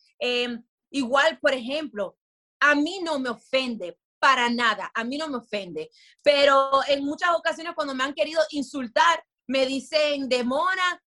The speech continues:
haitiana, a esto, lo otro, como africana, esto. Eso a mí no me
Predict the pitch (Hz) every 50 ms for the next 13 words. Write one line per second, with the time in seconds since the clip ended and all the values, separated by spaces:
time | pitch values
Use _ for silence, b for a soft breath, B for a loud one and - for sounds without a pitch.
0 | _ _ 240 240 240 240 226 _ 294 311 320 339 370 370 359 349 339 330 - _
1 | _ _ 254 247 247 240 247 269 302 349 370 _ 339 311 320 302 339 330 - 311
2 | 285 285 262 - _ _ _ - 233 247 240 - 269 269 262 214 - 302 320 370
3 | 370 370 349 349 311 294 - _ _ _ _ - 220 339 339 339 339 339 - -
4 | - _ _ _ _ _ _ _ _ _ _ _ _ _ - 466 480 539 523 539
5 | 539 539 539 523 508